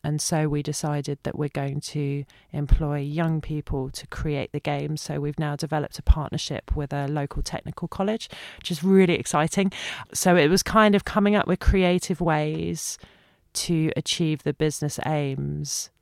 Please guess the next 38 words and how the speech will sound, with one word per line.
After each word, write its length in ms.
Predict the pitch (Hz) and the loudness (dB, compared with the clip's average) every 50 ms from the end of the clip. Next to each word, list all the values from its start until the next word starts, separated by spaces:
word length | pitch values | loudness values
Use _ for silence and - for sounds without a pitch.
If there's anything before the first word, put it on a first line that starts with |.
| _ | _
that 160 | - 123 - - _ | -4 -4 -4 -4 _
also 540 | - 135 156 151 - - - 143 139 147 139 | -2 0 0 0 0 -2 -2 -2 -2 0 0
met 220 | 151 156 156 - - | 2 2 0 0 -2
the 80 | - 147 | -4 -6
social 380 | - - 147 147 143 - 151 | -4 -4 -4 -4 -2 -2 -2
mission 440 | 151 147 143 - - 143 135 131 131 - | 0 0 -2 -2 -4 -4 -4 -4 -6 -6
and 160 | - 143 147 | -4 -4 -2
also 260 | 143 139 - - 139 | -2 -4 -4 -4 -4
meant 280 | 139 139 139 135 - - | -4 -2 -4 -4 -6 -8
the 60 | 127 | 0
product 460 | - - - 151 131 117 - - - | 2 2 2 2 0 -4 -6 -6 -8
would 120 | - 123 - | -8 -6 -6
be 120 | - 135 | -6 -6
developed. 680 | 135 - 135 147 143 139 139 - - - - - - - - - | -4 -2 0 0 0 0 0 -4 -6 -10 -10 -12 -12 -14 -6 -2
But 80 | - 147 | 2 4
I 120 | 165 170 | 4 4
think 220 | 156 - 190 95 104 | 4 2 0 0 2
the 60 | 156 | 2
most 320 | 165 170 156 160 - - | 2 4 2 2 0 -2
important 600 | 156 156 - - - 180 170 151 - - - - | -4 6 8 10 10 10 6 2 0 -4 -6 -6
thing 440 | - - 156 147 143 135 - 156 151 | -2 -2 0 0 0 -2 -4 -6 -8
has 320 | 143 - - 156 151 143 | -8 -6 -4 -2 -2 -4
been 540 | - - 160 147 147 147 143 143 139 143 143 - _ - - - - _ _ _ | -2 0 0 0 2 0 0 -2 -2 -4 -6 -8 _ -20 -20 -20 -20 _ _ _
having 360 | - - 170 175 160 170 165 160 | -4 2 2 4 4 4 2 4
people 380 | - - - 175 - - 160 | 4 2 2 4 4 2 2
around 420 | 156 151 151 160 156 156 156 151 147 | 2 2 2 2 2 2 2 0 0
me 440 | 143 135 131 135 120 - 156 147 - _ _ _ _ - | -2 -2 -2 -4 -4 -6 -8 -8 -10 _ _ _ _ -6
that 120 | - - | -4 -2
have 200 | - 147 127 - - | -2 -4 -4 -4 -4
walked 460 | 160 147 147 160 156 - - - - | -4 -2 0 0 -2 -2 -4 -6 -4
that 220 | - 127 - - | -4 -4 -2 0
path 560 | - - - 160 165 170 196 226 - - - - - - - - _ _ | 0 2 2 2 2 0 0 -2 -4 -8 -16 -20 -20 -20 -20 -20 _ _
and 160 | - 151 151 147 | -4 -2 -2 -2
can 160 | - 151 147 | -2 -4 -2
give 200 | - 160 151 143 | -2 -2 -2 -2
advice, 640 | 151 - - 170 147 147 147 147 143 147 139 - - | -4 -2 2 2 4 4 4 2 0 -2 -4 -8 -12
can 320 | - - - 165 151 156 | -12 -8 -6 -2 0 2
mentor, 800 | 156 147 147 156 156 - - 170 147 147 143 143 139 139 143 139 | 2 2 2 0 0 0 0 0 0 2 0 0 0 -2 -4 -6